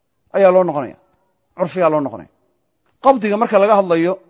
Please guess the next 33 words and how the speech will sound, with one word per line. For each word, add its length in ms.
shayga 320
qabdiga 360
noqonaya 340
iyo 100
shaygaa 300
noqonaya, 340
curfigaa 320
loo 120
noqonaya. 340
Shayba 300
waxbaa 300
qabdi 240
u 120
ah. 100
Waxay 140
ku 100
kala 160
duwanaanaysaa 560
xoolaha 300
kala 180
duwan. 240
Ashyaada 340
qaarkood 460
wixii 280
markaa 340
manquulaada 720
waxaa 240
qabdi 280
u 120
ah 140
inuu 140
markaa 260
dee 320